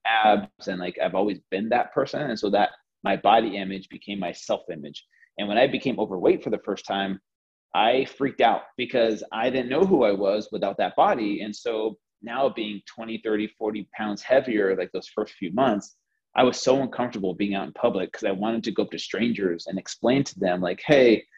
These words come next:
I'm not really overweight. This is just an experiment. Here's my before picture. Go to this website." Like, I wanted to tell people that I'm not really an overweight person because I was so uncomfortable in my own skin because it created this identity crisis.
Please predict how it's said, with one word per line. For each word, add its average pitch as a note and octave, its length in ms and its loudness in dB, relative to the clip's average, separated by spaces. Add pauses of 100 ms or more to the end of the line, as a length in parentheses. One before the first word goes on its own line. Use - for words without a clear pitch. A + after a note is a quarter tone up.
(160)
I'm A#2+ 140 4
not D3+ 180 2
really D#3 160 8
overweight. A2 500 2
This A2+ 140 -4
is A#2 100 -8
just B2+ 220 -4
an D3 80 -6
experiment. A2 640 -2
Here's C3 300 0
my C3 120 -2
before A#2+ 360 -2
picture. A2 360 -4
Go A2 220 2
to C3 80 -2
this C3 180 -2
website." A#2+ 580 4
Like, G#2+ 240 -2 (380)
I A#2+ 140 2
wanted C#3+ 280 0
to B2+ 100 -10
tell D3 280 -4
people B2 300 -4
that A2+ 160 2
I'm A#2 200 -4
not A#2 240 -6
really A2+ 400 -2 (100)
an A2+ 140 -6
overweight A2 400 -4
person G2+ 520 -6 (400)
because C3+ 300 4
I B2 120 8
was B2 300 0
so C3+ 260 0
uncomfortable B2 520 -8
in G2+ 60 -6
my G2 140 -4
own F#2+ 140 -8
skin B2 400 -4
because G2+ 260 -6
it G2 80 -8
created G2+ 280 0
this G2 140 -2
identity G2+ 420 2
crisis. F2 560 -2